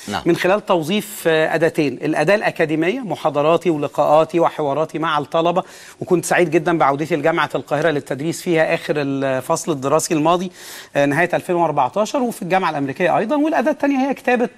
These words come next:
Speaker 2: آه، مقالات الرأي. الجزء الثالث من الإجابة، وأبقى برضو غير مخلص لو ما قلتلكش ده، أنت في لحظات ب-، بتشعر فيها بأنك أنت، آه، ب-، ب-، بتتعرض، آه، لأذى نفسي،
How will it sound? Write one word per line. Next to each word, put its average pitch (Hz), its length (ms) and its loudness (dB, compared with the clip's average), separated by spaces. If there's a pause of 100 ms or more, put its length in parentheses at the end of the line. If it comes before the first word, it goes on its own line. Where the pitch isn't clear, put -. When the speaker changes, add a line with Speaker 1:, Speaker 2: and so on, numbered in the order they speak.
(100)
Speaker 2:
آه، 202 100 4
مقالات 180 440 -2
الرأي. 131 180 -4 (720)
الجزء 233 360 4
الثالث 247 400 0
من 220 100 0
الإجابة، 214 360 0
وأبقى 170 600 2
برضو 185 420 2
غير 190 180 2
مخلص 180 400 -2
لو 170 80 0
ما 160 100 -2
قلتلكش 185 340 -4
ده، 233 140 0 (340)
أنت 185 160 2
في 269 160 0
لحظات 233 500 4 (220)
ب-، 226 680 0
بتشعر 208 500 0
فيها 247 520 0
بأنك 202 400 0
أنت، 247 360 2 (420)
آه، 175 300 4
ب-، 160 120 -4
ب-، 180 500 4
بتتعرض، 180 840 2 (260)
آه، 156 240 0
لأذى 190 360 2
نفسي، - 360 -2